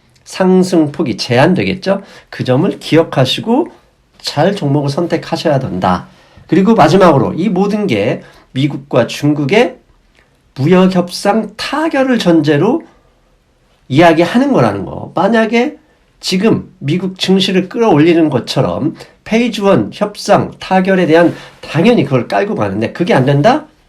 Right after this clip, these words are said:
말짱 도루묵이다. 내년에도 그렇게 되면 힘들다. 그걸 말씀드리는 겁니다. 어떻습니까, 여러분? 잘 들으셨나요? 예.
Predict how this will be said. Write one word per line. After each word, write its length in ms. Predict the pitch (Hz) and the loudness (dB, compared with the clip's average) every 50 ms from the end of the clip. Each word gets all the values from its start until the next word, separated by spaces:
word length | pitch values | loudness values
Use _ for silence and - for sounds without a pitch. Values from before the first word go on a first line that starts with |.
| _ _ | _ _
말짱 600 | - 117 120 113 110 - - 180 196 262 294 - - - _ _ _ | 0 0 0 0 -2 -2 -2 -2 -2 -2 -4 -6 -12 -20 _ _ _
도루묵이다. 680 | - - 117 135 185 220 - 107 - 123 160 185 185 - _ _ _ _ _ _ _ _ _ _ _ _ _ _ - | -6 -2 0 2 2 0 0 -2 -2 0 -2 -2 -4 -8 _ _ _ _ _ _ _ _ _ _ _ _ _ _ -2
내년에도 460 | 120 131 147 156 147 139 135 190 185 | 0 2 4 4 4 4 2 0 -2
그렇게 280 | - 175 - - 147 113 | -2 -2 -2 -2 -2 -2
되면 360 | 101 101 120 165 180 185 - - | -2 -2 -2 -2 -2 -6 -10 -16
힘들다. 800 | - - - 240 254 262 320 285 202 - 87 82 92 123 139 - - _ _ | -14 -10 -6 -2 -2 0 0 0 -2 -2 -2 -4 -4 -6 -6 -10 -16 _ _
그걸 280 | - - 113 110 190 - | -12 -6 -2 0 0 0
말씀드리는 880 | - 107 113 - - 120 120 107 92 - - - 131 123 156 190 196 | 0 -2 -4 -4 -4 -4 -4 -4 -4 -6 -8 -8 -2 0 0 0 0
겁니다. 480 | - 87 73 - - - - 135 139 - - - _ _ - - - - - - - - - - - - _ _ _ _ _ _ - - _ _ _ _ _ _ | -2 -6 -8 -8 -4 -2 -2 -2 -2 -4 -8 -18 _ _ -20 -20 -20 -20 -20 -20 -20 -20 -20 -20 -20 -20 _ _ _ _ _ _ -20 -20 _ _ _ _ _ _
어떻습니까, 520 | 131 127 - 156 143 - 160 143 127 160 | -10 -6 -6 -6 -4 -6 -8 -4 -2 0
여러분? 360 | 131 127 131 127 127 143 123 - - _ _ _ _ _ _ | 0 0 0 -2 -2 -4 -4 -6 -8 _ _ _ _ _ _
잘 180 | - 135 131 | -8 -8 -6
들으셨나요? 640 | 123 135 131 - 156 135 120 117 120 139 180 208 196 - _ - - _ _ _ _ _ _ - | -6 -6 -6 -6 -4 -4 -4 -2 0 0 0 -2 -2 -6 _ -20 -20 _ _ _ _ _ _ -6
예. 280 | 110 117 117 107 95 - | -4 -2 -2 -2 -4 -8